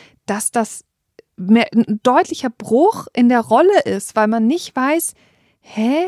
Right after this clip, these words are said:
Aber sie hat die Geschichte recherchiert, sie hat sich damit auseinandergesetzt.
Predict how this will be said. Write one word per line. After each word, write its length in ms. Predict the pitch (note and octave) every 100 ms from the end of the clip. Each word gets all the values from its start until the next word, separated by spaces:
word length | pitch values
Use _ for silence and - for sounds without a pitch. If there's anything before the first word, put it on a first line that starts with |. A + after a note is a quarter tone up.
| G4+
Aber 240 | - A3+ A3+
sie 200 | A#3+ D4+
hat 140 | D#4+
die 60 | C4
Geschichte 440 | B3+ C#4 - C4+
recherchiert, 760 | B3 A3+ A3+ - - B3+ F4+ - - - -
sie 160 | A#3
hat 100 | A#3+
sich 120 | C4 -
damit 220 | A#3+ A3
auseinandergesetzt. 800 | G#3 G#3+ G#3 A#3 C4 C4 C4 -